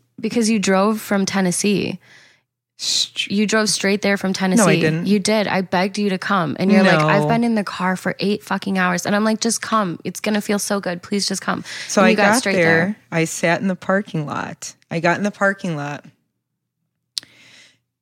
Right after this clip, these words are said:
Speaker 2: And everything inside of me was like, it was like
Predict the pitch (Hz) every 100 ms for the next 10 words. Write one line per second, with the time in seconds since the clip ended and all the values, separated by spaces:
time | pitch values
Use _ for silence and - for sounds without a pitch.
0 | _ _ _ _ - 185 185 170 - _
1 | _ _ _ _ _ _ _ _ _ _
2 | _ 185 185 208 196 202 180 170 - 175
3 | 170 170 156 147 135 151 - 160 147 -
4 | 160 165 165 -